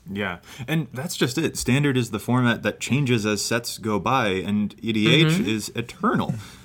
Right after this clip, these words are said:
Speaker 1: And we
Speaker 2: Yeah.
Speaker 1: sort of, you know, are, it would be easy to fall into the trap of thinking that E D H therefore kinda stays the same because we've always got the same pool of cards. But no, that it, it does not stay the same. New cards are coming
Speaker 2: Mm-hmm.
Speaker 1: out and new decks are being formed. Absolutely.
Speaker 2: Yeah.
Speaker 1: And Standard definitely teaches you to be okay with maybe moving on from a deck, which is something that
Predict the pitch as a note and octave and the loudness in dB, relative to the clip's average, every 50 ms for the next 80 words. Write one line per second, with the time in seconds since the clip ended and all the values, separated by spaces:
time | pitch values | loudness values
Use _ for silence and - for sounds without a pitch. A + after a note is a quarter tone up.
0 | - - - - C#3+ D3+ C3+ A#2+ - - A2 A#2 C#3 D3 C3+ B2 B2 A#2+ B2+ A#2 | -20 -8 -4 -2 0 0 0 -2 -4 -4 0 0 2 2 0 -2 -2 0 0 2
1 | G#3+ - C3 G#2+ - - C3 B2+ - B2 C#3 A#2+ A2+ G2+ G2 G#2+ - - A#2 A#2 | 2 0 -2 -2 -4 -8 -14 -6 -2 0 0 2 2 0 0 -2 -2 -2 -2 -2
2 | - A2 A2 - - C#3 C#3+ C#3 C#3+ B2+ D3 D#3+ G3+ G3+ D3 B2 B2 C3 B2 A#2 | -2 -4 -8 -4 -2 -2 0 2 2 2 2 2 2 2 2 2 0 0 2 2
3 | A2+ G#2 G2 G#2 - B2+ A#2+ A2+ G#2+ G#2 - E3 E3 - B2 G#2 G2+ G2 - - | 2 0 0 0 0 0 0 0 -2 -4 -4 -6 -4 -2 0 0 0 0 0 0
4 | A2+ A2 G#2+ G#2 - - A2+ G#2+ - G#2+ G#2+ G2+ - A#2+ A#2 A2 G2+ - - - | 2 2 2 2 0 0 -2 -2 0 -2 -2 -2 0 0 0 0 -2 -2 0 0
5 | B2 B2 A2 G2+ G#2 - - F#3 E3+ G#2 F2 - - G#2 F#2+ F2+ F#2 F#2 F2 F#2 | 0 0 0 -2 -2 -2 0 0 0 0 -2 -2 -2 -4 -4 -4 -4 -2 -2 -2
6 | F2+ F2+ G2 F#2+ - G2+ - - G2 - A2 G2 G2 - G2 G2 F#2+ - - F3 | 0 0 -2 -2 -2 -4 -4 -4 -4 -4 -4 -4 -4 -6 -6 -6 -6 -4 0 0
7 | C#3 G#2 G2+ A#2 C#3+ F3+ C4+ G#4+ G#4+ - G2 - - - - - - - - A#3+ | 2 2 0 -2 -4 -4 -2 -2 -2 0 0 -2 -4 -4 -6 -12 -14 -12 -12 -12
8 | - - - - - - - - E4+ - - G#2 F#2 - - - G2 F2 F#2+ - | -14 -14 -10 -8 -8 -4 -2 -2 0 0 0 0 0 0 -2 0 0 0 0 0
9 | A2 A#2 A#2+ A2+ A2+ C3 C3+ C3 - B2 A#2+ A#2+ A2 G#2+ G2+ G2+ G#2+ A2 C3 D#3 | 0 2 2 2 2 2 0 0 -2 -4 -2 -2 -2 0 0 2 2 2 2 0
10 | G3 D#3 G#2+ F2+ F#2+ F#2+ E2+ F#2+ G2 - - F#2+ G2+ G2 F#2+ F#2+ - - A#2 C3+ | -2 -2 -4 -4 -4 -4 -4 -6 -8 -8 -8 -8 -6 -4 -4 -4 -4 -4 -4 -2
11 | E3 C3+ - - B2 C3+ C3+ - A#2 C#3 C3+ G#2+ F2+ F2 - - - - - - | -2 -2 -2 0 -2 0 0 -2 -2 -2 0 -2 -4 -4 -6 -12 -20 -14 -6 -2
12 | C#4 D#4 - B2+ B2 A#2 - - - - F#3 F#3 G3 F3 D3 D3 A#2+ C3 D#3+ D#3 | 0 2 4 4 4 4 2 -2 -2 0 2 2 2 2 2 2 0 0 0 -2
13 | - C#3+ B2+ - C#3+ C3 C3 B2 A#2 B2 B2 A#2 G2 F#2 C3+ D#3+ - D3+ D#3+ C#3 | 0 -2 -2 0 -2 -2 0 0 0 2 2 2 2 4 2 2 2 2 0 0
14 | - E3 D#3+ D3+ C#3+ B2+ A#2 A2+ A#2 A#2 A2+ A2+ B2 B2+ B2 B2 A#2 A2+ A#2 A#2 | 0 0 2 2 2 2 0 0 -2 -2 0 2 2 4 4 4 4 4 4 4
15 | A2 A#2+ A2+ G#2 E2 G#2 A#2 A#2 B2 B2 B2 A#2+ G2+ F#2+ F#2 G2 F2 F2+ - - | 4 2 0 0 0 0 0 0 0 0 0 0 0 2 2 0 0 0 -2 -2
16 | G#2 F#2+ - A2+ - D3+ D3 B2+ - C#3 B2+ A#2+ - | -4 -2 -2 -2 0 0 0 0 0 0 2 2 2